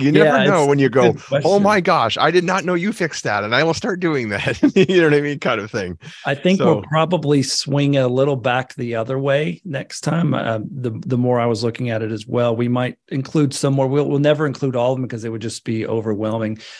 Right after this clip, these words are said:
Speaker 2: But, uh, I will say that we're working on some things right now where we're going to fix a lot of things or, or sort of tweak some things of how we read web content. And so we're definitely going to be including those because you'll actually notice this when you use
Speaker 1: Exactly.
Speaker 2: Jaws to navigate the web. So we really wanna call, we'll call those out because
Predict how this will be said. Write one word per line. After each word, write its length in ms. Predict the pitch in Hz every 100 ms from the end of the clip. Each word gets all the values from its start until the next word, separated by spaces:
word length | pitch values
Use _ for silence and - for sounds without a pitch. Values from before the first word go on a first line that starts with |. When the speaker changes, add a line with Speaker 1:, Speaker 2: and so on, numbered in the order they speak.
| - -
Speaker 2:
But, 280 | 143 -
uh, 200 | - 135 127
I 60 |
will 240 | 151 156 147
say 260 | - 135
that 240 | 123 117 117
we're 160 | 135
working 460 | 127 127 127 135 123
on 260 | 120 120
some 160 | 113 127
things 300 | 131 123 110
right 180 | 113 120
now 200 | 123 127
where 120 | 123
we're 160 | 113 110
going 320 | 120 117 107
to 420 | - 123 117 110 _ _ _ _ _
fix 220 | 202 -
a 60 | 151
lot 240 | 131 131
of 80 | 131
things 340 | 135 131 131
or, 120 | 120 117
or 200 | 117 113
sort 200 | 143 123
of 80 |
tweak 420 | 113 - 139 - -
some 240 | - 127
things 240 | 113 127 120
of 100 | 107
how 180 | 131 117
we 200 | 120 110
read 320 | 113 117 110
web 340 | 110 107 107
content. 640 | - 110 98 - 104 - 117
And 100 | 104
so 320 | 127 117 110 - - - - _ _ _ 131 131
we're 120 | 147
definitely 400 | 131 156 156 165
going 220 | 143 139
to 80 | 131
be 160 | 127 123
including 400 | 117 143 120 117
those 240 | 127 143
because 360 | 123 120 120 123
you'll 140 | 139
actually 380 | 127 - 117 113
notice 420 | 110 127 123 107
this 260 | - 107 -
when 140 | 113
you 80 | 107
use 300 | 107 113 107
Speaker 1:
Exactly. 340 | 95 110 78
Speaker 2:
Jaws 60 | 80
to 100 | 110
navigate 500 | 110 110 104 107 -
the 80 | 95
web. 300 | 110 101 -
So 140 | 117
we 100 | 120
really 280 | 120 143 135
wanna 200 | 123 113
call, 480 | - 127 120 113 131
we'll 140 | 127
call 280 | - 156 139
those 220 | 127 113
out 280 | 117 123 -
because 380 | 123 120 104